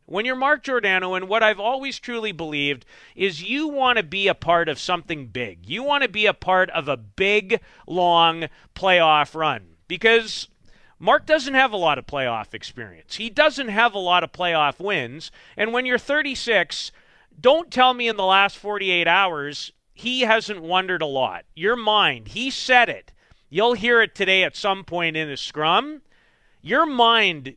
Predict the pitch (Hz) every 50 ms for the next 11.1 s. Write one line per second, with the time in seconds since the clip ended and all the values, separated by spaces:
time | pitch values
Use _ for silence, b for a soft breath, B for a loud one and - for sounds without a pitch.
0 | - 143 175 185 190 196 190 - - 190 175 151 143 135 135 156 185 202 214 208
1 | 202 165 175 180 185 175 - 190 185 175 175 - - 170 156 147 123 - 160 165
2 | 160 165 160 - 143 135 123 107 123 131 139 147 170 196 190 - - 180 165 160
3 | 156 139 - 156 160 160 151 - - - - _ _ b b b b b b b
4 | 180 185 190 196 190 190 190 208 247 285 294 294 247 220 196 220 247 - - 240
5 | 196 180 180 208 214 196 - - - - 190 233 226 - 220 196 165 - 147 143
6 | 143 143 156 156 160 147 139 - - 214 208 190 175 135 - - 180 196 254 294
7 | - - - - - - b b b b b b 175 175 151 165 - - 185 196
8 | 190 185 - - 175 170 175 170 160 143 131 - - 170 170 165 143 117 - -
9 | 160 151 139 123 107 - 151 151 143 127 107 - - - 127 113 101 87 - _
10 | _ _ _ _ _ _ _ _ - 220 220 - - 143 127 165 165 156 - -
11 | 104 85